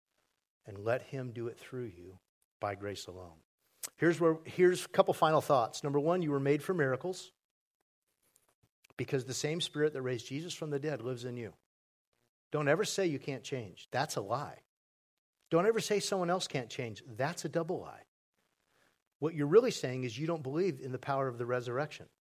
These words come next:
because that same power lives in us. Might not feel like it this morning, but it does. Secondly, every life comes to a moment that requires miracle bread from God. Jesus is that miracle bread. He is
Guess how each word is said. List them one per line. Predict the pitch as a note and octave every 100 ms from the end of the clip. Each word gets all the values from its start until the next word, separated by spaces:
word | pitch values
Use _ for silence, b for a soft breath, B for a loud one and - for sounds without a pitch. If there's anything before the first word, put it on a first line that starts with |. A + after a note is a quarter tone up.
| _ _ _ _ _ _ _ _ _ _
because | C3 - A#2+
that | C3+ C3+
same | F3 G3
power | - B2 A#2
lives | C3 C3+
in | A#2+
us. | C#3+ - - - _ _ _ _ _ _ _ _ _ _ _ -
Might | C#3 D3+
not | C3+
feel | - E3
like | C3+ B2+
it | B2+
this | B2 -
morning, | D3 A2+ F#2
but | A#2
it | A#2
does. | B2+ A#2+ G2+ - - b b b b b b _ _ _ _
Secondly, | - - A3 C4 A#2 B2 - _ _
every | F3+ F#3+ A3
life | A#3 F3+ D#3 C#3+
comes | - D#3 -
to | E3
a | D3+
moment | E3 G3 D3+
that | D3
requires | C#3 - E3 E3 A#2+ -
miracle | A#2+ C#3 E3 D3+
bread | G#2+ G#2+ A2+
from | D3
God. | D3+ G3 C#3+ - _ _ _ _ _ _ _ _ _
Jesus | - D3+ F#3 B2+ -
is | D#3+ C3+
that | C3 C3
miracle | C3+ C3 A2
bread. | G#2+ F2+
He | - F#3 G3 G#3
is | E3 D3 D3 D3 -